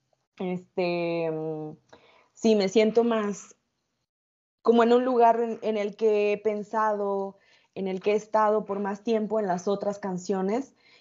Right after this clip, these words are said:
y en esta, bueno, fue así como este fuego instantáneo, ¿no? Esta llamarada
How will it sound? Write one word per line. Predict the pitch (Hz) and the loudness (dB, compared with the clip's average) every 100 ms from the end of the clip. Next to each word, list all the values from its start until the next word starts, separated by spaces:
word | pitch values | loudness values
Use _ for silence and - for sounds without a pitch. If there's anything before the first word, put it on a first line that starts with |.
| - | 0
y | 196 | 4
en | 208 214 | 6 4
esta, | 214 214 240 262 - | 2 2 2 2 -4
bueno, | - 202 214 196 | -4 0 0 -2
fue | - 214 | 0 0
así | 214 - 233 | 0 -2 -4
como | 226 233 220 | 0 2 2
este | 220 233 226 214 | 2 2 4 0
fuego | - 233 226 220 220 214 208 196 190 | 0 4 6 6 6 4 2 0 -2
instantáneo, | 196 190 180 175 180 208 214 175 160 | -4 -4 -4 -4 -2 0 0 -2 -4
¿no? | 165 175 254 - | -6 -8 -8 -8
Esta | 185 175 165 - 190 | -8 -6 -8 -2 0
llamarada | 180 180 165 170 185 175 | 2 2 2 4 4 2